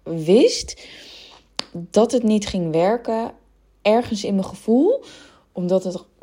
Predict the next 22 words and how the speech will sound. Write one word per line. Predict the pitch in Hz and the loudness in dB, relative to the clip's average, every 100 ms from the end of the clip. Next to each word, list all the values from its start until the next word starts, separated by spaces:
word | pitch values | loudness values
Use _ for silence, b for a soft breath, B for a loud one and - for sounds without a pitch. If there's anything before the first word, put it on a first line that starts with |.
| 175 | -8
er | 165 | -6
iets | 160 156 | -6 -6
anders | 214 277 294 | -2 -2 -2
was | 262 | -4
voorgevallen. | 254 240 214 196 185 - - _ _ _ - | -4 -4 -4 -4 -4 -8 -12 _ _ _ -10
Ik | 180 | -2
wil | 190 | -2
natuurlijk | 185 175 175 170 | -2 -4 -6 -6
niet | 170 | -8
te | - | -6
diep | 175 170 | -6 -6
ingaan | - 196 196 170 147 | -4 -2 -2 -4 -12
op | - | -16
de | |
situatie, | - 160 151 160 190 247 247 202 | -16 -14 -6 0 2 4 2 0
dus | 185 | 0
dat | 202 202 | -2 0
gaan | 226 214 | 2 2
we | |
ook | - 214 | 0 0
niet | 220 190 | -2 -2
doen. | 185 269 | -2 -4